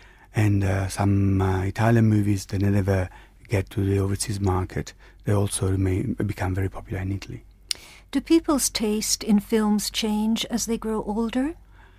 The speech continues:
Speaker 1: I think so. I think so. I think, mm, movies, uh, also a little mirror how we change in life, what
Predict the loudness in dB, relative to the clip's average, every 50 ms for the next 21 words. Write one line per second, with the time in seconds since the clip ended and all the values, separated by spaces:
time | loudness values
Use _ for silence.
0 | -20 -20 -20 -20 -14 -2 2 2 2 4 4 4 4 4 4 2 0 0 2 2
1 | 0 0 0 0 0 2 2 2 2 2 0 0 0 2 2 2 0 0 2 2
2 | 2 4 4 4 2 0 0 0 -2 -2 -2 -2 -2 -2 -4 -4 -4 -4 -4 -6
3 | -6 -8 -8 -8 -8 -4 -2 2 2 2 4 4 2 2 0 -4 -10 -14 -12 -6
4 | -6 -4 -4 -4 -6 -6 -6 -6 -6 -6 -8 -6 -4 -2 -2 0 0 0 0 0
5 | 2 2 2 2 2 2 0 0 0 0 0 0 0 0 0 0 2 0 0 -2
6 | -4 -6 -6 -4 -4 -2 -2 -2 -2 -2 -2 -2 -2 -2 -2 -2 -4 -6 -10 -14
7 | -20 -20 -20 -20 -20 -20 -20 -20 -20 -8 2 2 2 2